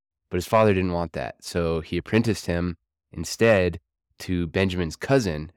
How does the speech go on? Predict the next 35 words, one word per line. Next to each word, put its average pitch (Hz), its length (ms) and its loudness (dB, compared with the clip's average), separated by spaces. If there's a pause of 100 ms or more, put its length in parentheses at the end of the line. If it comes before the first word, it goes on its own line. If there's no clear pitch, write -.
as 80 140 -10
a 76 40 -10
cutler, - 520 -6 (380)
which 87 200 -6
is 82 400 -2 (260)
making 90 720 0 (320)
and 82 140 -10
sharpening 82 480 -2
knives. 78 520 -8 (760)
And 104 80 0
that 113 120 6
didn't 113 160 4
last 92 220 2
very 85 140 0
long 82 240 -4
either. 78 300 -8
So 92 380 2
Benjamin 98 600 2
was 87 160 -2
then 87 140 -2
apprenticed 85 600 -4
yet 85 100 -2
again 104 540 2 (560)
at 90 160 -4
age 85 300 -4
twelve 90 580 2 (400)
to 90 300 0
his 92 160 0
own 123 160 6
brother, 90 240 4
James, 85 600 0
who 90 100 -4
was 80 80 -4
a 76 40 -14
printer. - 480 -4